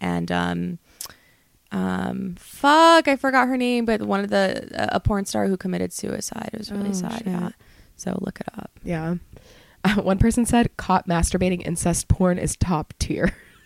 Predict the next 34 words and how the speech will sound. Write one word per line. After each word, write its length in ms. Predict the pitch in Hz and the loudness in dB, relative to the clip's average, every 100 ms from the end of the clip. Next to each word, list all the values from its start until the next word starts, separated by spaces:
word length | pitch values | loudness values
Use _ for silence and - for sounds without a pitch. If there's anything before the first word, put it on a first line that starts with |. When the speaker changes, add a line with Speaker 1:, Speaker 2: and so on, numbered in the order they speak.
| _ _ - 381 | _ _ -4 0
Speaker 2:
Like, 240 | 196 190 | 4 4
Speaker 1:
L 20 | |
O 260 | 185 180 185 | 4 0 0
L. 40 | 190 | 2
Speaker 2:
when 120 | 185 | 2
you're 120 | 180 | 2
masturbating 600 | 175 165 - 170 170 170 | 2 0 -2 2 4 4
and 100 | 170 | 2
the, 140 | 170 160 | -2 0
your 100 | 170 | 2
brother 280 | 170 165 | 2 2
comes 240 | 165 196 170 | 0 0 2
in, 180 | 165 165 | 0 0
they're 100 | 160 | 6
Speaker 1:
Yeah. 220 | 214 185 | 8 10
Speaker 2:
like, 400 | 302 302 311 302 | 10 10 8 4
"Oh." 0 | - | 0
Speaker 1:
Yeah, 220 | 196 175 | 0 2
oh 60 | 185 | 2
my 80 | 175 | 0
God, 140 | 175 | 0
ew, 120 | - | 0
I 120 | 185 | 0
hate 220 | 185 196 - | 0 -4 -6
that. 140 | - | 4
Speaker 2:
I 100 | 190 | 6
like 180 | 170 170 | 6 4
that 180 | 170 180 | 0 2
one. 460 | 180 185 214 208 - - | 0 0 0 -4 -8 -6
I'm 120 | 185 | -2
definitely, 340 | 180 170 175 - | 0 0 -2 -4
I 40 | |
feel 200 | - 185 | -4 -4
that. 300 | - - - | -4 -4 -6